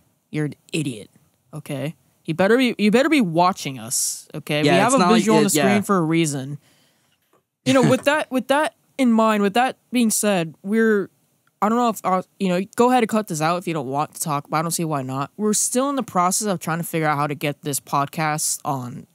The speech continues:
Speaker 1: uh, podcast hosting apps like, uh, Apple Podcasts or even Spotify. 'Cause I know a lot of you have been requesting that. Maybe not you guys, but we have had requests in the past. And I, I agree. I listen to my podcast usually audio-wise. I have Apple Podcasts. I'm in my car, so I get it.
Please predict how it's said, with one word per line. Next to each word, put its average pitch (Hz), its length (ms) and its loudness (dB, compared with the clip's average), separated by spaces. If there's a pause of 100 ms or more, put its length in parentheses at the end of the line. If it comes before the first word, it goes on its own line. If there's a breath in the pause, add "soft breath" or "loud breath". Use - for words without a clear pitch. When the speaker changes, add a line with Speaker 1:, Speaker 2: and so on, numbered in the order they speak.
(140)
Speaker 1:
uh, 139 320 -6 (180)
podcast 170 520 0
hosting 156 340 -6
apps 147 280 -2
like, 135 260 -6
uh, 131 180 -8
Apple 170 280 0
Podcasts 151 600 -2
or 170 40 -2
even 156 140 -4
Spotify. 147 680 -4 (380 loud breath)
'Cause - 80 0
I 247 60 4
know 254 160 4
a 226 40 4
lot 202 260 4
of 202 60 -4
you 202 260 0 (100)
have 180 140 0
been 175 120 -4
requesting 165 480 -2
that. 185 220 -2
Maybe 180 220 0
not 165 160 0
you 165 180 -2
guys, 151 280 -2
but 160 100 -4
we 156 100 -2
have 160 100 -4
had 170 200 -2
requests 156 420 -4
in 143 40 -10
the 127 60 -10
past. 139 640 -4 (600 loud breath)
And 147 360 -2 (100)
I, - 80 -6 (100)
I 196 160 4
agree. 254 260 0
I 175 180 2
listen 214 240 0
to 208 60 -2
my 202 160 0
podcast 185 640 -2
usually 196 800 0 (220)
audio-wise. 156 720 2
I 156 120 0
have 160 220 0
Apple 160 240 -2
Podcasts. 156 640 -6
I'm 160 80 -10
in 160 80 -6
my 139 120 -8
car, 135 420 -6
so 175 120 -2
I 180 80 0
get 170 220 -2
it. 87 140 -18